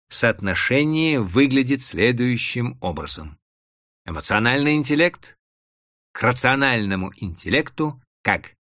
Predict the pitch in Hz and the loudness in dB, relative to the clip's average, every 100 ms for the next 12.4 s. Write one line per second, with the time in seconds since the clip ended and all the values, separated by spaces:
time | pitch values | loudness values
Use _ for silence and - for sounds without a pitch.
0 | _ - 85 95 - - - - - 120 | _ -8 0 0 0 -6 -12 -12 -4 0
1 | 120 117 78 65 65 - _ _ _ _ | 0 -2 -6 -8 -12 -16 _ _ _ _
2 | _ _ _ _ _ _ _ - 90 120 | _ _ _ _ _ _ _ -12 -6 -4
3 | 156 165 170 151 - _ _ _ - - | -2 -2 0 0 -4 _ _ _ -16 -2
4 | 139 135 123 - 123 - 190 185 120 127 | 0 2 0 -2 -6 -6 -4 -2 -2 0
5 | 151 - - - - _ 92 101 151 139 | 0 -2 -8 -10 -16 _ -2 2 2 0
6 | 127 - 131 - 127 - 147 143 135 135 | -6 -8 -8 -6 -6 -4 0 0 0 -2
7 | 127 - - 117 120 - - 165 - - | -4 -12 -2 0 0 -2 -6 -6 -6 -6
8 | 143 127 _ _ - 92 - 95 98 113 | -4 -4 _ _ -10 -8 -6 -6 -2 0
9 | 101 78 78 - 90 - - 80 101 - | -2 -6 -8 -6 -6 -6 -6 -2 -2 -4
10 | 76 71 101 151 123 135 123 _ _ - | -8 -6 -2 -2 0 0 0 _ _ -2
11 | 117 127 - - 104 123 - 104 101 110 | -2 -2 -8 -4 -2 -2 0 0 2 2
12 | 113 98 69 64 | 2 -2 -6 -14